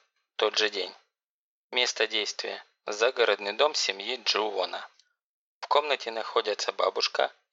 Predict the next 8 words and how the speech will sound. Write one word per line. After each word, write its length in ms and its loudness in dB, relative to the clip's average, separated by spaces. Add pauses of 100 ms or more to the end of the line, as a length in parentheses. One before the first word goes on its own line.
(180)
и 140 4
начальник 500 2
службы 300 0
безопасности. 920 -2 (920)
Только 320 2
что 200 4
закончив 540 0
читать, 460 2